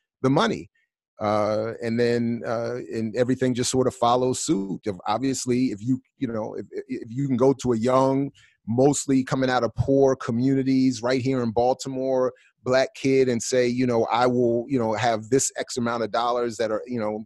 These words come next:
for you to go to school on this, uh, you know, uh, uh, some sort of corporate or defense contracting budget." Of course, I mean, who's gonna turn it down any more than, you know, uh, young kids are gonna turn down big dollars to go play in, in, a, in an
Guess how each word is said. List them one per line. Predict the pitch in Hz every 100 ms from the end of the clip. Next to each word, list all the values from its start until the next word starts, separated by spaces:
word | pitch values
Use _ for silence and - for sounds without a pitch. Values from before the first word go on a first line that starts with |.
| -
for | -
you | 104 120 120
to | 117
go | 117
to | 110
school | - - 117 135 143 139 101
on | 110 113
this, | 113 107 - -
uh, | 110 107 110 110 _ _ _ _
you | 123
know, | 117 110 107 113 107
uh, | 107 104 104 95 - - _ _ _ _ _ 107
uh, | 107 101 92 - -
some | - 151
sort | 139 131
of |
corporate | - 131 139 - 131 131
or | 127 117
defense | 107 - 135 131
contracting | - 120 120 135 123 - 120 104
budget." | 120 190 139 139
Of | 135
course, | - 208 208
I |
mean, | 156 160 156
who's | 175 226
gonna | 214 196
turn | 190 202
it | 185
down | 226 226 92 78
any | 139
more | 147 147 147
than, | 143 147 143 151
you |
know, | 151 143 143 156 - _ -
uh, | 131 135 135 135 139
young | 143 143
kids | 139 147 139 135
are |
gonna | 139
turn | 131 143 135
down | 135 135
big | 127 131
dollars | 135 135 135 127
to | -
go | 117 127 131
play | - 131 131
in, | 131 120 123 113
in, | 123
a, | 127
in | 123 123
an | 127